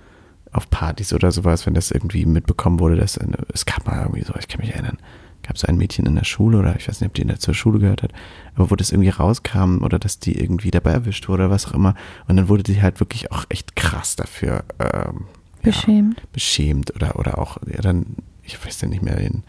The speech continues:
Speaker 1: Namen dafür, aber <laughs> ist jetzt auch blöd
Speaker 2: Mhm.
Speaker 1: zu sagen, aber
Speaker 2: Mhm.
Speaker 1: hat halt gleich irgendwie so ein Nickname abgekriegt, ne?
Speaker 2: Echt, ja.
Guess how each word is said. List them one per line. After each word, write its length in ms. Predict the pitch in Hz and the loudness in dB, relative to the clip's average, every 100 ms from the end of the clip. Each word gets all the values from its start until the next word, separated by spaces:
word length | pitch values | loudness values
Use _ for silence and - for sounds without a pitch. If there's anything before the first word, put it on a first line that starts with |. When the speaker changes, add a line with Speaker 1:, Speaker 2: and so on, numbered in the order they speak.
| - - - | -16 -20 -6
Speaker 1:
Namen 280 | - 71 85 | 0 2 4
dafür, 320 | 85 - 80 | 2 2 2
aber 140 | - 85 | 4 2
<laughs> 340 | - 175 - | 2 -2 -8
ist 120 | 139 - | -8 -6
jetzt 140 | - | -6
auch 40 | - | 0
blöd 240 | 110 - | 2 2
Speaker 2:
Mhm. 20 | |
Speaker 1:
zu 100 | 202 | 0
sagen, 340 | - - 95 - | 0 2 2 2
aber 200 | 85 85 - - | 2 0 -6 -4
Speaker 2:
Mhm. 100 | 214 | 2
Speaker 1:
hat 100 | 208 | 4
halt 140 | 87 - | 2 2
gleich 240 | - - - | 0 0 0
irgendwie 220 | 85 78 | 0 2
so 100 | 78 | 0
ein 260 | - - - _ - | -2 -4 -8 _ -2
Nickname 400 | 82 85 82 - | 2 4 2 0
abgekriegt, 560 | - - - 101 - | -4 -4 -2 -4 -2
ne? 200 | 90 113 285 285 | 0 0 0 0
Speaker 2:
Echt, 260 | 214 - | 0 2
ja. 200 | 214 208 | 2 2